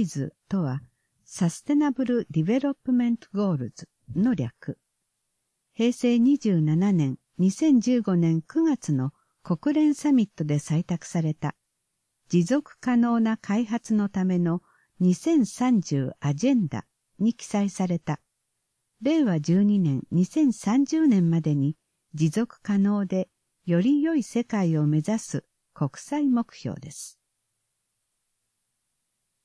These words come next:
これまで区ではエスディージーズの考え方と機を一にした取り組みを幅広く行ってきていますが、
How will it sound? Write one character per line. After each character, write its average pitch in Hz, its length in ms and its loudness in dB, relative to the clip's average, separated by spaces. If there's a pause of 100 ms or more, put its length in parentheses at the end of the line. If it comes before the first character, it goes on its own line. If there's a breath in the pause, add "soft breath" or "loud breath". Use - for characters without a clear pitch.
(580)
こ 160 120 -4
れ 247 120 -2
ま 311 160 -2
で 147 220 -2 (280)
区 262 140 -2
で 214 140 2
は 160 240 -2 (180)
エ 180 100 0
ス 262 220 -2
デ 277 160 2
ィ 262 40 2
ー - 20 0
ジ 262 180 0
ー 233 60 2
ズ 175 120 -2
の 165 140 2
考 208 360 0
え 214 100 -2
方 202 280 -6
と - 280 -8 (160)
機 269 200 0
を 190 220 0
一 247 320 -2
に 170 160 2
し - 180 -12
た 185 200 -4 (160)
取 151 160 0
り 175 40 -2
組 170 280 0
み 165 80 0
を 156 160 -2 (220)
幅 185 260 -2
広 311 320 -4
く 139 200 -4
行 190 280 0
っ 190 40 -2
て - 200 -8
き - 80 -20
て 127 120 -6
い 120 100 -2
ま 131 120 -4
す - 160 -10
が、 117 140 -8